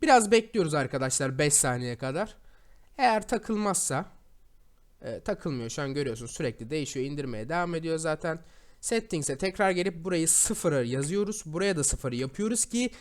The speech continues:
maksimum hıza ulaşsın. İnternetinizin maksimum hızına ulaşması için sıfır yapıyoruz arkadaşlar. Böylelikle oyunumuzu indiriyor. Bu sorunu tekrar yaşarsanız tekrar baştan bu işlemleri yaparsanız düzeliyor.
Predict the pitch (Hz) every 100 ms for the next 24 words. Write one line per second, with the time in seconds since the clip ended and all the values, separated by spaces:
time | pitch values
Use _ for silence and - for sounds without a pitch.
0 | - - - 135 151 214 220 - 185 147
1 | 135 165 151 202 160 143 131 - 139 170
2 | 190 202 180 175 143 139 147 175 - 151
3 | 147 151 175 151 147 156 151 143 190 -
4 | 147 143 143 175 170 180 175 175 170 202
5 | 208 - - - - - - 233 202 151
6 | 160 214 - 180 170 156 156 - - 160
7 | 147 143 120 110 - - - 190 247 262
8 | 233 240 254 254 247 220 208 170 220 208
9 | - 160 143 - - - - - 262 254
10 | 214 165 160 156 160 147 151 143 147 135
11 | 135 143 156 190 175 190 190 139 143 139
12 | 120 107